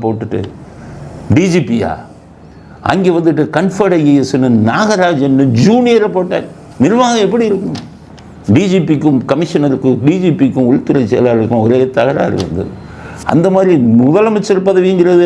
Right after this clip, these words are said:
அப்ப சாதாரணம் இல்லை. நிர்வாகத்துல அவ்வளவு நாலேஜ் வேணும். இந்த குரூப் எல்லாம் அப்படி போட்டான், டி ஜி பியா கண்டவன்லாம் போட்டான். சுப்ரீம் கோர்ட்டுக்கு போச்சு.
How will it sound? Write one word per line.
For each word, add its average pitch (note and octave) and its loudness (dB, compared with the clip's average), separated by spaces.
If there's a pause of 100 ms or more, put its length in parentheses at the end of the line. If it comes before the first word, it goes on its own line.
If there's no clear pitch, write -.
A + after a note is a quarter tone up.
அப்ப C3+ 2 (140)
சாதாரணம் E3+ -2
இல்லை. C3+ 2 (120)
நிர்வாகத்துல D#3+ 0
அவ்வளவு C#3+ 0 (100)
நாலேஜ் F#3+ 0 (100)
வேணும். F#2 -6 (460)
இந்த A#2+ 2
குரூப் F3 2
எல்லாம் F3 0
அப்படி D3+ 0
போட்டான், D#3+ 0
டி D3 2
ஜி D3+ 2
பியா D3 2
கண்டவன்லாம் C3 0
போட்டான். A#2 -2 (580)
சுப்ரீம் B2+ 2
கோர்ட்டுக்கு A2+ 0
போச்சு. G2+ -2